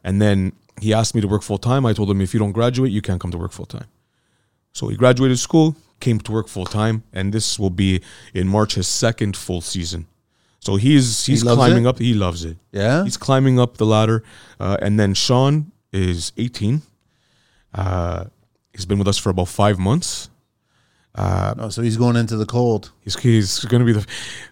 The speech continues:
Speaker 1: uh, the first. The
Speaker 2: That's gonna
Speaker 1: first
Speaker 2: be the real test now.
Speaker 1: That's, that's the make it or break it. Alex
Speaker 2: Yeah.
Speaker 1: already dealt with it last year.
Speaker 2: Yeah.
Speaker 1: Sean, but I, the, the, these two young guys are so driven,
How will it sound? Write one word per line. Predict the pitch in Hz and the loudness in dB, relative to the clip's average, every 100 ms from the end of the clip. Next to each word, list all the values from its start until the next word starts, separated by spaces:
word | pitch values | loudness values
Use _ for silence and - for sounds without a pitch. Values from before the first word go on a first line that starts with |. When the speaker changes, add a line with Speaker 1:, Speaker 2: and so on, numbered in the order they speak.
| - | -6
Speaker 1:
uh, | 101 | -2
the | 101 98 | -2 -2
first. | - 143 135 - | -2 -2 -2 -2
The | 127 | 2
Speaker 2:
That's | 123 | 6
gonna | 135 | 6
Speaker 1:
first | 131 | 6
Speaker 2:
be | 127 | 6
the | 123 | 6
real | 127 120 | 6 4
test | 135 127 - | 4 2 4
now. | 123 | 6
Speaker 1:
That's, | 147 - - | 6 4 0
that's | 131 156 175 - | 2 4 4 4
the | |
make | 160 165 165 | 6 6 6
it | 165 | 6
or | 143 131 | 6 6
break | 139 151 208 | 6 4 4
it. | - | 4
Alex | 123 143 - 98 | 4 6 4 4
Speaker 2:
Yeah. | |
Speaker 1:
already | 147 151 | 2 0
dealt | 139 143 143 | -2 -2 -2
with | 160 | -2
it | 131 | 0
last | 117 135 - 175 | 0 0 0 0
year. | 185 | 0
Speaker 2:
Yeah. | 101 98 92 90 98 - | 0 -2 -4 -6 -10 -12
Speaker 1:
Sean, | - - 127 - | -8 -2 -2 0
but | 139 135 | 0 2
I, | - | -2
the, | - - - - - - 110 135 170 | -2 -8 -8 -6 -6 -6 2 2 2
the, | 127 127 123 | 2 0 0
these | 101 120 131 143 - | -2 -2 2 2 0
two | - 160 | -2 0
young | 139 131 123 | 4 4 4
guys | 113 104 | 2 2
are | 101 | 0
so | - 156 139 | 0 2 2
driven, | 107 139 101 113 | 4 4 4 -4